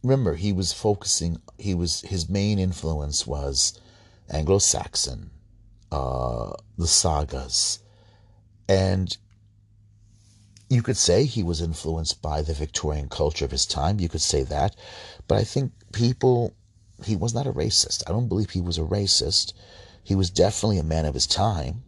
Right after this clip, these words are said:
How could he not be? But I think the problem is, is that all these woke, the woke crowd today, they're gonna look for racism.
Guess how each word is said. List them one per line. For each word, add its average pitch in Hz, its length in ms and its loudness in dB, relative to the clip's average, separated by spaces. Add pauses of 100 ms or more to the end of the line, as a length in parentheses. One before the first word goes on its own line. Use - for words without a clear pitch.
(440)
How 85 160 -2
could 87 180 0
he 82 100 2
not 98 320 2
be? - 260 -8 (580)
But 92 120 2
I 95 80 0
think 117 260 -2
the 98 80 -4
problem 104 480 0
is, 82 240 0
is 80 140 -4
that 80 240 -2
all 101 260 0
these 87 340 2
woke, 92 520 2 (500)
the 80 80 -4
woke 95 380 -2
crowd 90 460 -2
today, 78 580 -4
they're 95 100 4
gonna 107 260 2
look 104 300 2
for 90 180 -4
racism. 80 720 -4